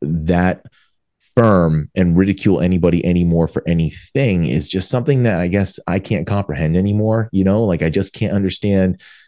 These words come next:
the, the hatred and the tribalism that's gone out there just because of how much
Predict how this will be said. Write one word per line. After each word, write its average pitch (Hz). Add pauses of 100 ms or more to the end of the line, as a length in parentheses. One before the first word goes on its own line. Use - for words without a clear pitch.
(220)
the, 85
the 71
hatred 85
and 76
the 78
tribalism 85
that's 78
gone 82
out 101
there 90
just 80
because 95
of 82
how 92
much 90